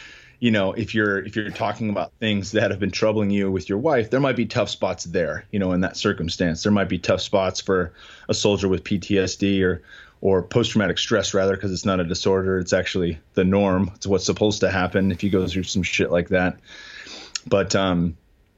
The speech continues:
it's fantastic. We gotta give these tools, you know, people have to have access to these tools in order to improve, because we just, we're not getting it otherwise. We're not getting, there is no, there's no fix for, for any of this stuff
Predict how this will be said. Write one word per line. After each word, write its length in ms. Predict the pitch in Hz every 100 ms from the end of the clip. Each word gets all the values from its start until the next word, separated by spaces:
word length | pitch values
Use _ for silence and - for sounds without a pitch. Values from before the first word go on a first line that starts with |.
| -
it's 180 | 139 135
fantastic. 600 | 156 147 160 156 131 -
We 120 | 127
gotta 200 | 147 143
give 160 | 131 123
these 180 | 117 110
tools, 420 | 127 104 82 - -
you 80 | 104
know, 80 |
people 320 | 92 151 139 113
have 120 | 107
to 60 |
have 140 | 117 98
access 360 | 98 - 98
to 80 | -
these 180 | 98 92
tools 400 | 104 95 92 - _ _ _ _ -
in 100 | 107
order 180 | 104 101
to 40 |
improve, 420 | 95 92 104 98
because 500 | 90 90 101 92 - _ _ _ _ _ _ - - _ _ _ _ _ -
we 220 | 113 139
just, 260 | 135 -
we're 80 | 131
not 320 | 139 135 110
getting 280 | 113 135 113
it 160 | 98 87
otherwise. 600 | 110 101 90 80 67 92
We're 120 | 104
not 260 | 110 110 98
getting, 340 | 110 104 95
there 180 | 104 113
is 160 | 117 113
no, 340 | 113 107 101 - - - -
there's 200 | 107 120
no 180 | 113
fix 500 | 107 - 127 - -
for, 340 | - 110 101 95
for 180 | 120 104
any 180 | 113
of 60 | 104
this 140 | 95 -
stuff 420 | 101 90 87